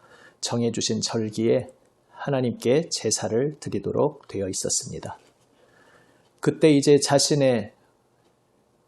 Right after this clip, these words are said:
집에서 출발하여 몇 날 며칠을 계속 성전 예루살렘을 향해 걸어가면서 그들은 이 시편의 노래를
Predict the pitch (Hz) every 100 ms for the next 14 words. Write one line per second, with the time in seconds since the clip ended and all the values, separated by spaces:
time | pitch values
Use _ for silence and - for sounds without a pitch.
0 | _ - - 117 117 117 - 147 131 127
1 | 113 107 123 175 - _ _ _ _ 135
2 | 139 139 135 123 113 - 120 131 170 -
3 | _ _ _ _ _ - 110 113 113 -
4 | _ _ _ _ _ - - 123 117 113
5 | 110 87 - _ 131 123 127 135 120 113
6 | 110 110 107 117 165 - _ _ _ -
7 | 104 101 - 98 95 92 - 127 - -
8 | - - _ - 147 143 143 143 143 139
9 | 151 151 - - - 127 120 151 - _
10 | - 110 107 101 117 151